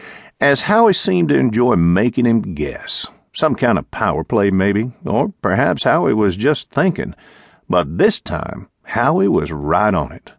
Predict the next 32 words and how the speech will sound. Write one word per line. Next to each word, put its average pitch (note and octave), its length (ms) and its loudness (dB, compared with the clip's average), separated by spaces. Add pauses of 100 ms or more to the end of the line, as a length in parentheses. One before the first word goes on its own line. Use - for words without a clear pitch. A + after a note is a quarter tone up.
(680)
"I - 80 0
got F4 220 2
this - 180 0
letter D#3+ 280 4
in A#2 80 2
the F#2 60 2
mail F3 300 2
today, F2+ 340 0
Sheriff, - 400 -2
and F#2 120 0
it's - 120 -4
kinda A2 240 -2
weird." A#3+ 580 2 (960)
"How F3 260 2
so, A#2+ 380 2
Sheriff?" D#3+ 520 0 (540)
Bud F2 280 0
replied, F2+ 640 0
trying G#3+ 400 2
to F#3 100 0
remind B2+ 480 2
Howie C#3 360 2
that A#2+ 240 4
he, D3+ 500 -2
Howie, A2+ 720 -2
was D#2+ 320 -2
now D#2 240 0
the B1+ 80 -14
sheriff. - 480 -6 (960)
Bud A2 460 0
patiently D3 440 0
waited E2+ 400 0